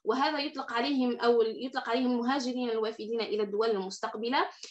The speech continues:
بغية الإقامة الدائمة فيها باتخاذها كمركز، آه، عبور للذهاب إلى الجهة الأخرى. في هذا الإطار يمكن أن نأخذ على سبيل المثال أفارقة زاحفين،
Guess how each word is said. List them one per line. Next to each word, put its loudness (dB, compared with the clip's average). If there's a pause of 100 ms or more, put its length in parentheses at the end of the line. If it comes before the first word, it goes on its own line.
(120)
بغية 4
الإقامة 2
الدائمة 0
فيها -2
باتخاذها 0
كمركز، 2 (200)
آه، 2
عبور 0
للذهاب 0
إلى 0
الجهة -2
الأخرى. 0 (160)
في 0
هذا -2
الإطار 2 (260)
يمكن 2
أن 0
نأخذ -2
على 0
سبيل 0
المثال 2
أفارقة 0
زاحفين، -4